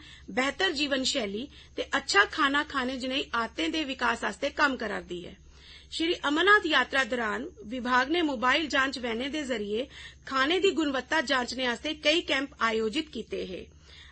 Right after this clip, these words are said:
रामबन दे दुकानदारें गी इस सरबंध च जागरूक बनाने आस्ते विभाग ने पंज ट्रेनिंग कार्यक्रम भी आयोजित कीते हे।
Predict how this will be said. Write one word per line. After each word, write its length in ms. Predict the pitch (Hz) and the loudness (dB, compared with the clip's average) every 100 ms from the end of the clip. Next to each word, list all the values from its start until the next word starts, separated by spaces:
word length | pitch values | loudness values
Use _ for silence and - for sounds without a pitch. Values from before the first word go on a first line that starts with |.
| - | -4
रामबन 520 | 240 262 311 415 427 | 0 2 4 4 4
दे 120 | 415 | 2
दुकानदारें 760 | 370 349 294 262 247 247 233 226 | 0 2 4 2 0 -2 -2 -4
गी 120 | 247 - 339 | -8 -6 -2
इस 160 | 392 | 0
सरबंध 380 | - 240 247 269 | 0 0 -2 -2
च 120 | 302 196 | -4 -2
जागरूक 400 | 233 220 302 294 | -2 0 0 0
बनाने 400 | 330 339 320 247 | 0 2 2 0
आस्ते 320 | 202 - 220 240 - - - - | -2 -4 -6 -6 -8 -20 -14 -6
विभाग 400 | 240 247 262 311 | -2 2 4 4
ने 100 | 370 | 0
पंज 360 | - 302 359 | 2 2 4
ट्रेनिंग 400 | 370 311 277 311 302 | 2 2 2 2 0
कार्यक्रम 440 | 247 220 233 226 | -2 -2 -4 -2
भी 160 | 330 - | -2 0
आयोजित 480 | 240 208 214 262 - | 0 0 -2 -4 -6
कीते 340 | 247 - - | -8 -8 -8
हे। 180 | 190 - | -8 -12